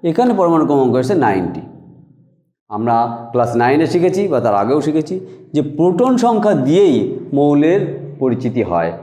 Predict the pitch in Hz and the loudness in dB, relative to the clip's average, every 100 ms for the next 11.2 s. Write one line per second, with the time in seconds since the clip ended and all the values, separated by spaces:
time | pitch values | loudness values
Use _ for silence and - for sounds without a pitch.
0 | - 131 180 143 151 165 208 - 226 175 | -6 -2 0 2 2 2 0 0 0 2
1 | 170 175 185 185 - - - 160 214 240 | 2 4 2 0 -4 -8 -2 0 2 2
2 | 208 190 170 160 165 139 143 143 147 180 | 2 2 2 2 0 0 0 2 2 2
3 | 208 175 147 135 139 131 127 117 110 127 | 2 2 2 0 0 -2 0 0 0 0
4 | 98 - - - - - - - - - | 0 -4 -12 -16 -20 -20 -20 -20 -20 -18
5 | - 175 196 247 185 175 185 220 220 240 | -4 0 2 0 2 2 2 2 2 2
6 | 226 190 175 185 196 226 202 156 123 110 | 2 2 2 2 2 0 0 2 2 0
7 | 113 - - 147 156 139 135 139 170 151 | 0 -4 -6 -2 2 2 2 2 0 0
8 | 127 113 104 - - 95 - - - 151 | 0 0 -2 -4 -6 -6 -8 -10 -4 -2
9 | - 190 - 147 156 170 196 196 190 190 | 0 -2 -2 0 0 0 0 0 2 0
10 | - 170 190 196 208 214 - 139 131 131 | 0 0 2 2 0 -2 -2 0 2 2
11 | 131 147 | 2 0